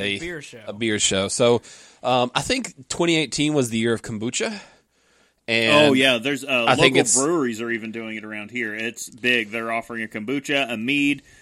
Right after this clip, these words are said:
Speaker 3: Like, breweries are really branching out. The hard seltzers.
Speaker 2: Yep.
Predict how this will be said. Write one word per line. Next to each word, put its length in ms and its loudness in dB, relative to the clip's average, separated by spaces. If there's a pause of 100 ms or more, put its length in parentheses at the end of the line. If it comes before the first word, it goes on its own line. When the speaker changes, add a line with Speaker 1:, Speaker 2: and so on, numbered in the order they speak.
(100)
Speaker 3:
Like, 300 -4
breweries 540 -2
are 160 -8
really 520 -2
branching 480 -4
out. 220 -4
The 60 -16
hard 260 -4
seltzers. 680 -4 (100)
Speaker 2:
Yep. 160 -6